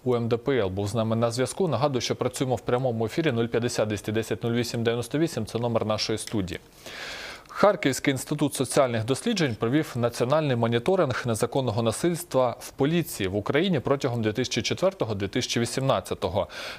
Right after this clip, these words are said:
Ними опитано дев'ятнадцять з половиною тисяч респондентів, серед яких сорок п'ять відсотків — це чоловіки, а п'ятдесят чотири відсотки — це жінки.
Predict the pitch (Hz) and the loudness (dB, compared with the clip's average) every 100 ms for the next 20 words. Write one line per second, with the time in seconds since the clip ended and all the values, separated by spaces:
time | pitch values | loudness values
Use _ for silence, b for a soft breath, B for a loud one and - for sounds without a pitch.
0 | 151 214 214 - 202 165 131 110 123 127 | 0 2 2 2 0 2 2 2 2 2
1 | 175 180 131 - 127 135 147 123 131 135 | 0 0 -4 -2 0 2 2 0 0 0
2 | 110 - 113 - 135 143 208 208 143 127 | 0 2 0 2 0 2 0 2 0 0
3 | - 165 123 117 151 - 123 123 143 113 | 0 0 0 0 -2 2 0 2 2 0
4 | 117 101 113 - 110 - 120 - 127 123 | 0 -2 -2 0 -4 0 -2 0 0 2
5 | 147 233 214 117 107 107 131 - 117 170 | 0 2 0 2 -2 0 -2 -2 -2 0
6 | 196 135 117 110 - 92 - 131 135 160 | 2 0 0 -4 -2 -2 0 0 2 0
7 | - 101 | -2 -4